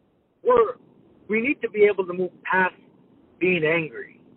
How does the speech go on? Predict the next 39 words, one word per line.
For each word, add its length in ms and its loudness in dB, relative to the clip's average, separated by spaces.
We 120 -4
need 180 -2
to 80 -16
be 180 0
able 260 0
to 140 -20
move 260 -4
on 260 2
and 140 -6
to 300 -4
find 320 0
something 440 -4
where 340 2
we're 140 4
celebrating 720 0
and 160 -8
practicing 520 -4
our 100 -2
culture, 360 -2
we're 100 0
practicing 480 -8
our 100 -2
dance, 280 -4
no 120 0
matter 300 2
what 200 -2
set 240 0
it, 160 -6
it's 280 -16
gonna 200 -2
be 280 -2
in, 60 -4
because 360 -2
that 140 -2
culture, 440 -2
that, 120 -6
that 240 -4
language 420 -2
has 120 -2